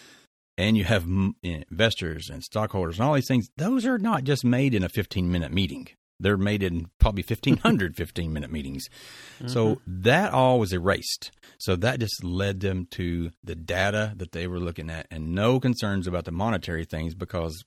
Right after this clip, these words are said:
Speaker 1: we basically just said, "We're gonna buy it as, as the government."
Speaker 2: Yeah, they're almost given a blank check.
Speaker 1: Right. So now the logical question here is, how does that affect the government?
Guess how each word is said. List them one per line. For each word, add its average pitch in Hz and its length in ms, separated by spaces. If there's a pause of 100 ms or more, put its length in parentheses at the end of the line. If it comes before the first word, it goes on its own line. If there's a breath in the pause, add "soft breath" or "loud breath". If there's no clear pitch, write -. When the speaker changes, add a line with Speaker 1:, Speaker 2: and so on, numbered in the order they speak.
(100)
Speaker 1:
we 87 160
basically 127 260
just 101 120
said, 98 120
"We're 120 120
gonna 95 160
buy 80 220
it - 160 (420)
as, 80 200
as 87 220
the 78 80
government." 76 420
Speaker 2:
Yeah, 123 60
they're 123 160
almost 151 260
given 120 220
a 117 60
blank 120 280
check. 113 380 (300)
Speaker 1:
Right. 92 120 (100)
So 95 840
now 98 460 (340 loud breath)
the 82 120
logical 90 420
question 156 340
here 95 220
is, 92 380
how 156 120
does 165 120
that 165 100
affect 165 320
the 90 80
government? 95 400